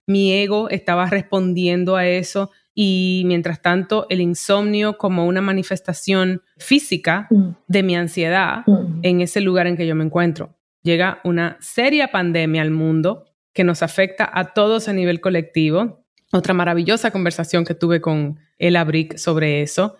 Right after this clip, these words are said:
Speaker 2: Ujú.
Speaker 1: cómo nos afectó a los artistas particularmente, a unos más que a otros, dependiendo. Pero efectivamente me hizo cambiar de locación. O sea, que aparte de que esa actriz no tiene trabajo, no consigue trabajo y se muda de su ciudad de veinte años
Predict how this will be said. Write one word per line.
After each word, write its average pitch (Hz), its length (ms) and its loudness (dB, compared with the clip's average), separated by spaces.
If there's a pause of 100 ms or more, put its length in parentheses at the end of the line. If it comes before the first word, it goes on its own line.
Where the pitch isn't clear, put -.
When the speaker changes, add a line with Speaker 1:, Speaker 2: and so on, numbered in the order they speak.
Speaker 2:
Ujú. 165 340 2
Speaker 1:
cómo 180 200 2
nos 185 180 -2
afectó 165 300 -2
a - 20 4
los 165 160 0
artistas 160 800 -2
particularmente, 156 1080 -2 (300)
a 165 120 2
unos 180 320 0
más 170 180 -2
que 180 100 -2
a 160 80 2
otros, 156 300 -2
dependiendo. 151 600 -2 (180)
Pero 208 200 2
efectivamente 214 800 0
me 202 200 0
hizo 214 560 -2
cambiar 185 360 0
de 180 80 -2
locación. 185 720 0
O 175 60 -8
sea, 180 200 -2
que - 80 -2
aparte 247 420 0
de 226 160 -2
que 175 320 -2
esa 196 240 0
actriz 214 520 -2
no 190 260 0
tiene 220 260 -2
trabajo, 185 580 -2
no 175 180 -4
consigue 233 520 -2
trabajo 196 440 -2
y 180 60 -4
se 170 140 -4
muda 208 720 0
de 180 180 -2
su 190 140 -4
ciudad 175 320 0
de 185 100 -2
veinte 170 320 -2
años 196 600 -2